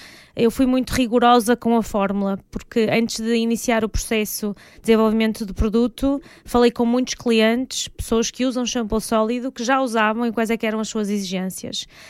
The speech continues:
Então, a questão da espuma, a questão do aroma, A questão do produto não se partir durante a sua utilização era algo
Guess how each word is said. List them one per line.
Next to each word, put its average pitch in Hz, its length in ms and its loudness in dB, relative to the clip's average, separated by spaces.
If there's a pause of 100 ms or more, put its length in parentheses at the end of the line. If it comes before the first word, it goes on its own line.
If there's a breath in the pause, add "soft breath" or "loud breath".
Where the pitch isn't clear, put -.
(180 loud breath)
Então, 202 280 2
a 208 40 0
questão 214 240 -4
da 254 80 0
espuma, 247 540 0
a - 20 -2
questão 202 300 -6
do 226 100 0
aroma, 214 720 4 (460 loud breath)
A - 40 -8
questão - 220 -2
do 233 100 0
produto 226 320 -2
não 220 120 2
se - 120 -4
partir 233 560 0
durante 202 320 -2
a - 20 -2
sua 208 140 -6
utilização 208 760 -2
era 190 140 0
algo 196 260 -4